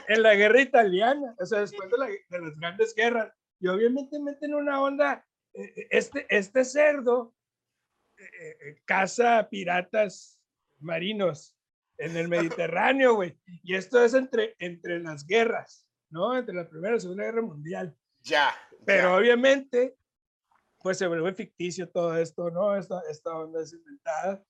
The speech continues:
Speaker 1: Pues tenemos al coche ahí, ¿no? Y nunca sabemos realmente cómo, por qué se transforma en coche
Speaker 2: Sí, sí,
Speaker 1: o algo
Speaker 2: sí,
Speaker 1: así.
Speaker 2: sí.
Speaker 1: Pero, eh, eh, nos, nos vemos que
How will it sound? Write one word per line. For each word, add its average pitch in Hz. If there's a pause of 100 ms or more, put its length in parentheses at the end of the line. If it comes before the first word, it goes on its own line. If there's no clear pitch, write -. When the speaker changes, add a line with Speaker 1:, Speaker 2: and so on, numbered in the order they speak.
(160)
Speaker 1:
Pues -
tenemos 143
al 139
coche 165
ahí, 185
¿no? 202
Y 196
nunca 202
sabemos 202
realmente 208
cómo, -
por -
qué -
se 185
transforma 139
en 151
coche 170 (160)
Speaker 2:
Sí, 165
sí, 147
Speaker 1:
o 151
algo 151
Speaker 2:
sí, 151
Speaker 1:
así. 196
Speaker 2:
sí. - (360)
Speaker 1:
Pero, 349 (260)
eh, 220 (220)
eh, 190
nos, 214
nos 202 (160)
vemos 262 (800)
que 214